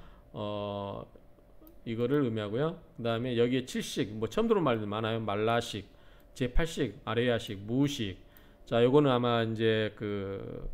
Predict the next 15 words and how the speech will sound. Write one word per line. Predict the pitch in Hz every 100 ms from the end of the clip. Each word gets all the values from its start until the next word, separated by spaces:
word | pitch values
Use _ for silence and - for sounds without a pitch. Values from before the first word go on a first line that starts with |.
| - - - - - -
저희가 | 117 110
대학교 | 113 123 117
다닐 | 117 113
때 | 107
읽었던 | 107 123 127 117
이제 | 110
프로이드의 | - 175 170 151 120 113 139 175 -
그 | - 101 101 101 107 110 -
뭐죠? | 113 117 147
꿈의 | 147 196 185
해석 | 147 90 - - - - - - - -
그런 | 120
거 | 120
있죠? | 113 147 160 160 - -
예, | 123 107